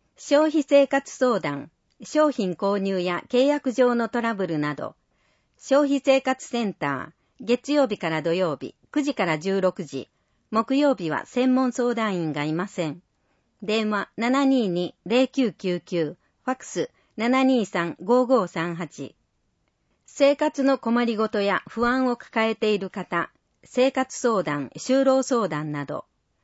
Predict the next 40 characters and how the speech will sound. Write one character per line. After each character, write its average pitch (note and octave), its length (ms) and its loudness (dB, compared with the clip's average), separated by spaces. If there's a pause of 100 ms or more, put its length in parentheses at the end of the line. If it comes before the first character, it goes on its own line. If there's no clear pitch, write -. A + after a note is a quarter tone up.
(340)
総 C#4 320 4
合 C4+ 180 6
保 C4 120 0
健 C4 260 2
福 B3+ 180 -2
祉 B3 160 -6
セ A#3 180 -4
ン F#3+ 120 -2
タ D#3 140 -4
ー、 C#3+ 220 -4 (220)
生 C4+ 300 2
活 - 260 -4
相 C4 220 4
談 A#3 200 0
窓 G#3+ 220 0
口、 C#3 400 -10 (340)
月 G#3+ 300 -2
曜 C#4+ 180 4
日 G3+ 120 -6
か F3 100 -4
ら E3 100 -2
金 G3+ 280 -2
曜 F3+ 240 0
日、 - 200 -10 (140)
八 B3 320 -2
時 B3 100 -2
四 A#3+ 220 0
十 F#3 160 -2
五 G3 160 -2
分 F#3 220 -2
か D#3 140 -4
ら D3+ 180 -6
十 C4 240 2
七 C#4 280 4
時 E3 140 -14
十 F3+ 220 -2
五 E3 120 -2
分。 D3+ 360 -6 (520)
電 G#3 260 0
話、 F#3+ 200 0